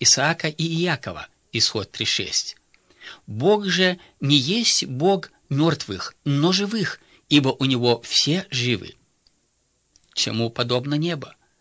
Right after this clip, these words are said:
Люди строят об этом всевозможные догадки, и каждый строит их по своему вкусу. Апостол Павел сказал: «Не видел того глаз, и не слышало ухо,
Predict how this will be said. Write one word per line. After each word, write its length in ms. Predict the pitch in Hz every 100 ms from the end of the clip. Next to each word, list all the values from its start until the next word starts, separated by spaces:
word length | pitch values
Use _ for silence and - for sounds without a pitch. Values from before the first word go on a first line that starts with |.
| - - -
Люди 520 | - 180 208 208 214 -
строят 540 | - - 175 185 175
об 120 | 135
этом 260 | 139 156 156
всевозможные 680 | - 156 113 123 151 147 135
догадки, 560 | 120 117 143 - -
и 180 | 135 131
каждый 680 | - 143 190 190 185 185 -
строит 540 | - 143 160 156 156
их 240 | - 139
по 120 | - 131
своему 380 | 131 117 120
вкусу. 480 | 113 - 107 - - _ _ _ - -
Апостол 500 | 120 - 220 - 190
Павел 360 | - 170 165
сказал: 500 | 151 - 139 101 73 _ _ _ _ _ _ _ _ -
«Не 180 | 143 139
видел 400 | 165 240 233 208
того 240 | 208 196
глаз, 420 | 180 123 - - - _ - - - 147
и 80 |
не 120 | 156 147
слышало 640 | - 139 208 - 196 -
ухо, 340 | 185 - -